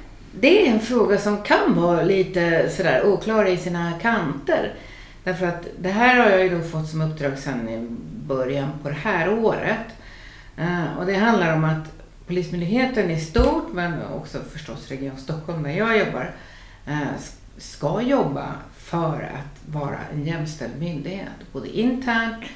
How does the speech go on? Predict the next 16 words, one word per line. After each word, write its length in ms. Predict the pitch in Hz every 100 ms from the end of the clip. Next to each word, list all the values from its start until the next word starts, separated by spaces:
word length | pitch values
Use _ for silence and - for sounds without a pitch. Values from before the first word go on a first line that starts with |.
| - -
och 140 | 185 185
att 160 | 160
vi 40 | 151
ska 160 | -
producera 640 | 147 160 147 - 139 135 117
en 280 | 139 147
jämställd 460 | 151 151 147 - 98 139
verksamhet 720 | 180 139 - - 170 214 214
ut 200 | 147 147
till 100 | 151
våra 140 | 147
medborgare. 680 | 151 175 78 196 226 226 185 - - - - - - - - -
Och 60 |
det 60 | 180
började 380 | 220 220 214 254
med 160 | 214